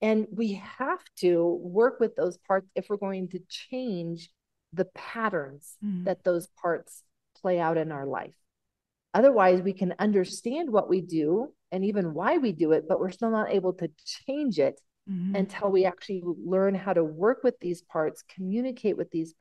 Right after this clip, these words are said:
Speaker 1: parts. And there's a whole process of, like, negotiating and
Speaker 2: Mm-hmm.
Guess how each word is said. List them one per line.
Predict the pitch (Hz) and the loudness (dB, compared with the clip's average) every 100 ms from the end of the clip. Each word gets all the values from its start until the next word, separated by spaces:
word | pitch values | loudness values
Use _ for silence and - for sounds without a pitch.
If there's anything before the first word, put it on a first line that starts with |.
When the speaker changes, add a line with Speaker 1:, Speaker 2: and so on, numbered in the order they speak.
| - | -6
Speaker 1:
parts. | 151 - - _ _ _ _ _ _ _ _ _ 196 | -4 -6 -12 _ _ _ _ _ _ _ _ _ -2
And | 190 185 180 180 180 180 _ _ _ - | 0 0 0 -2 -6 -12 _ _ _ -6
there's | 180 170 | -2 0
a | |
whole | 165 190 | 0 -4
process | 190 196 175 190 170 | -2 -2 -2 -4 -6
of, | 156 | -2
like, | 151 - | -4 -4
negotiating | 151 151 214 233 226 220 208 185 180 175 165 160 - _ | -10 0 4 4 2 0 4 4 4 -2 -4 -8 -12 _
and | 156 156 151 156 160 | -8 -6 -4 -4 -4
Speaker 2:
Mm-hmm. | 175 | -8